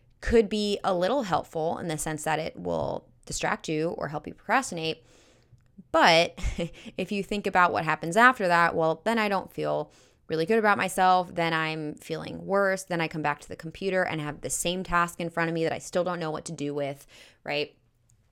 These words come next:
So what would be most helpful right now? In that, in that instance, maybe it's delegating, maybe it's asking a coworker for help, maybe it is taking a little bit more time away to think about the problem as you're going for a walk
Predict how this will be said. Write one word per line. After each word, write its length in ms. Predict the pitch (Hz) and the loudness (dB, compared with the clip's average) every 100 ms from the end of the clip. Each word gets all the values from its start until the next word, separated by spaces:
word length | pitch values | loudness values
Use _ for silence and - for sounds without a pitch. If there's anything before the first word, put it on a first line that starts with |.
| - - | -6 -2
So 120 | 202 | 0
what 260 | 196 220 | 4 2
would 120 | 269 202 | 2 -2
be 140 | 196 | -2
most 260 | 180 165 - | -2 -2 -2
helpful 500 | 143 - 147 139 - | -2 -2 -6 -8 -6
right 200 | 151 139 | -6 -6
now? 240 | 95 107 - | -8 -12 -10
In 140 | 160 | -2
that, 280 | 165 165 - - | 4 4 2 -4
in 100 | - | 0
that 180 | 202 214 | 2 2
instance, 380 | 208 196 190 - | 0 -6 -8 -6
maybe 200 | 156 156 | -4 -4
it's 120 | 151 | -2
delegating, 680 | 196 196 190 185 185 180 170 - - - | 0 2 2 0 0 0 -4 -12 -14 -4
maybe 240 | 156 156 | -2 0
it's 140 | 151 - | 0 0
asking 280 | 160 - 156 | -2 -2 -6
a 40 | |
coworker 400 | 151 151 151 156 | -4 -2 -4 -6
for 140 | - 135 | -12 -8
help, 440 | - 196 190 190 | 0 2 4 2
maybe 560 | 160 151 147 151 151 151 - | -2 -6 -6 -6 -6 -8 -10
it 120 | - - | -6 -2
is 180 | 175 | -2
taking 300 | 170 170 175 | -2 -4 -2
a 100 | 160 | -4
little 300 | 151 160 170 | 0 2 4
bit 180 | 170 165 | 4 0
more 220 | 165 151 | -2 -4
time 400 | 151 - 156 151 - | -6 -4 -2 -2 -2
away 580 | 156 151 147 139 165 | -4 -2 0 0 0
to 180 | 214 - | 0 -4
think 420 | 151 - 143 151 - | -8 -6 -6 -6 -8
about 460 | - 151 143 - - | -6 -2 -2 -2 -6
the 80 | 160 | -10
problem 500 | - 147 147 160 160 | -2 -2 0 -2 -2
as 220 | 143 143 | -4 -4
you're 100 | 151 | -4
going 320 | 147 147 151 | -6 -4 -4
for 240 | 156 185 185 | -4 -2 0
a 100 | 220 | 2
walk 460 | 240 - 156 - | 2 2 2 0